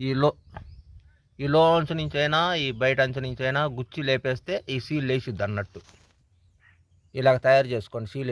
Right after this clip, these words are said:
లేపడానికి. బలంగా ఉంటది, సన్నగా ఉంటది, నీట్‌గా ఉంటది. ఈ ఎల్డింగ్ ఎక్కువగా ఓపెన్ అవటం వల్ల ఈ యొక్క యాక్సిల్ పైకి కిందకి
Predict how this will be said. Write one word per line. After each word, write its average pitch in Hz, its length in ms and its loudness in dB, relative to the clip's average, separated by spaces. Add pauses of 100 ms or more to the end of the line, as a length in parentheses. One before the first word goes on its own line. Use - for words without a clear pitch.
(100)
లేపడానికి. 107 500 -2
బలంగా 143 320 4 (100)
ఉంటది, 143 240 -4 (100)
సన్నగా 139 600 0
ఉంటది, 127 300 -6
నీట్‌గా 113 380 -2
ఉంటది. 101 260 -10 (2250)
ఈ 156 40 0 (120)
ఎల్డింగ్ 254 320 4
ఎక్కువగా 208 360 10 (120)
ఓపెన్ 170 260 2
అవటం 143 260 2
వల్ల 127 180 2 (360)
ఈ - 80 -8
యొక్క 143 240 0
యాక్సిల్ 185 320 4 (180)
పైకి 180 280 2
కిందకి 165 280 0